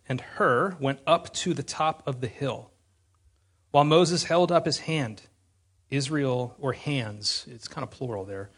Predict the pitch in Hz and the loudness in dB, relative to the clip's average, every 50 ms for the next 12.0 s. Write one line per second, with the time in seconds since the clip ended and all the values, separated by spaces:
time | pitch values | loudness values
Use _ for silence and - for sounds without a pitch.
0 | _ _ _ _ _ _ _ - 127 123 135 156 175 165 175 170 - 180 180 180 | _ _ _ _ _ _ _ -4 -2 2 4 4 4 2 0 -2 0 2 2 4
1 | 165 151 - 143 - - - 165 151 123 127 135 143 143 139 156 165 160 147 131 | 2 2 0 -4 -8 -6 -4 -4 -2 -2 -2 -2 -2 -4 -2 0 2 2 2 0
2 | - - 147 127 135 147 139 101 - - - _ _ _ _ _ _ _ _ _ | 0 -2 -4 -2 0 -2 -2 -4 -8 -12 -20 _ _ _ _ _ _ _ _ _
3 | _ _ _ _ - - 156 151 151 147 156 175 180 180 156 131 - 175 151 - | _ _ _ _ -8 -4 -2 2 4 6 6 6 6 4 0 2 0 -2 -2 0
4 | - 156 160 156 147 135 107 107 104 - 135 151 147 113 110 107 113 123 127 _ | -2 -2 0 0 0 -2 -2 -4 -2 -2 0 0 0 -2 -4 -6 -6 -8 -10 _
5 | _ _ _ _ _ _ _ _ _ _ _ _ - 156 190 196 156 123 107 104 | _ _ _ _ _ _ _ _ _ _ _ _ -6 -4 -2 -2 -2 -4 -4 -6
6 | 101 _ - - 110 101 107 - - - - _ _ _ _ _ _ _ _ _ | -10 _ -12 -12 -10 -10 -10 -14 -14 -18 -20 _ _ _ _ _ _ _ _ _
7 | _ _ _ _ _ _ _ _ _ _ _ _ _ _ _ _ _ - 147 147 | _ _ _ _ _ _ _ _ _ _ _ _ _ _ _ _ _ 0 2 4
8 | 151 165 180 190 190 190 180 165 - - 175 175 180 180 170 127 - 165 170 160 | 6 6 6 6 6 2 0 -2 -2 0 0 2 2 2 2 0 0 2 2 2
9 | 139 - 190 190 147 135 113 104 - _ _ - 139 131 - 190 180 160 - - | 2 4 2 2 2 0 -6 -6 -10 _ _ -6 -4 0 0 0 0 0 0 0
10 | - - 185 185 180 165 143 131 - 180 175 175 156 160 180 175 160 143 139 135 | 2 2 4 4 4 2 2 0 0 0 0 0 0 0 2 2 2 2 2 0
11 | 131 - - - 165 160 170 160 139 147 147 160 160 139 123 110 107 - - - | 0 -2 0 2 4 4 4 2 2 -2 0 0 0 0 0 -2 -4 -10 -12 -18